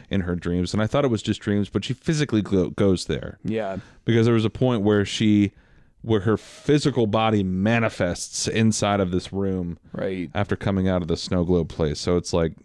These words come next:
Speaker 1: oh my gosh. And she is a damn home wrecker.
Speaker 2: Yeah,
Speaker 1: Okay?
Speaker 2: dude. For real.
Speaker 1: She goes into the snow globe and starts skating and holding hands with Douglas,
Speaker 2: Yeah.
Speaker 1: but he's clearly seeing this other N P C gal named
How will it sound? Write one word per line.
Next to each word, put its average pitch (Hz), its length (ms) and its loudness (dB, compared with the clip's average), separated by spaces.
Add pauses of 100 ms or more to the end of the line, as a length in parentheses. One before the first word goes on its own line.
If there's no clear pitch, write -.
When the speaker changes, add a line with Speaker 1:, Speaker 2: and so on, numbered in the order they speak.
Speaker 1:
oh 117 80 -6
my 80 260 -4
gosh. 92 360 0 (340)
And 104 140 0
she 226 140 4
is 180 100 4
a 98 80 2
damn 117 680 2
home 95 420 0
wrecker. 78 460 -4 (280)
Speaker 2:
Yeah, 98 200 -2
Speaker 1:
Okay? 110 400 2
Speaker 2:
dude. 113 80 0 (200)
For 120 80 -2
real. 113 360 0
Speaker 1:
She - 200 0
goes 165 180 4
into 156 140 4
the 131 60 2
snow 135 240 0
globe 120 320 4
and 110 160 0
starts 123 280 0
skating 143 460 0
and 120 100 2
holding 139 340 4
hands 131 300 2
with 104 220 0
Douglas, 113 540 2 (340)
Speaker 2:
Yeah. 127 120 -12
Speaker 1:
but 131 120 4
he's 143 260 4
clearly 214 840 4
seeing 196 340 4
this 180 200 2
other 175 180 4
N 165 160 2
P 180 160 2
C 170 220 2
gal 147 260 2
named 139 320 2